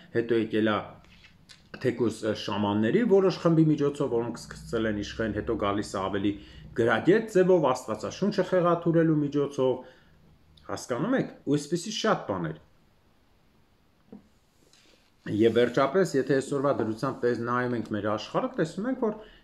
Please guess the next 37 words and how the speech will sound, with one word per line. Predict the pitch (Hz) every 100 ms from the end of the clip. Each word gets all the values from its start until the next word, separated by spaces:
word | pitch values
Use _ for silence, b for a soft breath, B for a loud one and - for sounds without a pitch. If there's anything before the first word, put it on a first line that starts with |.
| -
ինչ | 170 175
ասում | 170 165 170 180
էին, | 160
ծիծաղելի | 156 156 143 147 156
է, | 240
եղավ, | 175 170 220 -
վերցնում, | 127 117 165 165
կարդում | 165 165 190
են | 160
Ժյուլ | 131 135
Վերնի | 156 156 110
գիրքը, | 117 120 220
ասենք, | 233 185 139
հարյուր | 131 135
տարի | 135 139
առաջվա | 135 127 - 131
գրված | 113 107 117 117 214
է, | 262 262 B B B B B _ _ -
կարդում | 139 - 190 277
ես, | 277
այսօրվա | 180 190 202 240
մեր | 247 233
կյանքն | 254 214 - 104
է, |
ռոբոտներ | 107 196 156 117 - 117
է, | 127
էս | 110 -
են, | 120
բայց | 113 110 127
այն | 117
ժամանակները | 113 110 120 120 123 117
հո | 117
այդպիսի | 113 - 113
բաներ | 123 135 135
չի | - 240
եղել։ | 156 - - b b b b b
Այսինքն, | - - 185 202